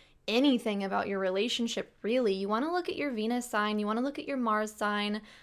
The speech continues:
um, your moon sign's important. And those are the main ones that I like to look at when, um, analyzing a relationship,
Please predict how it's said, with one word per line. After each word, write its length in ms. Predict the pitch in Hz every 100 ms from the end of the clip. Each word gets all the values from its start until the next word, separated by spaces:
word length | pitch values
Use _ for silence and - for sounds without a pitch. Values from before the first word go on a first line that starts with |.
| -
um, 180 | 196 196
your 120 | 202
moon 260 | 208 220 233
sign's 340 | 233 226 226
important. 520 | 220 214 208 202 208 -
And 80 |
those 160 | 254 359
are 80 | 415
the 100 | 415
main 240 | 320 277
ones 240 | 262 254 240
that 160 | 214 -
I 420 | 202 208 208 214 - - -
like 340 | - 214 214 214
to 120 | -
look 260 | 185 190 220
at 380 | 277 320 330 220
when, 500 | 226 214 214 214 -
um, 380 | 202 196 190 190 -
analyzing 520 | 202 202 202 208 208
a 60 | 202
relationship, 840 | 190 185 196 - 285 294 339 349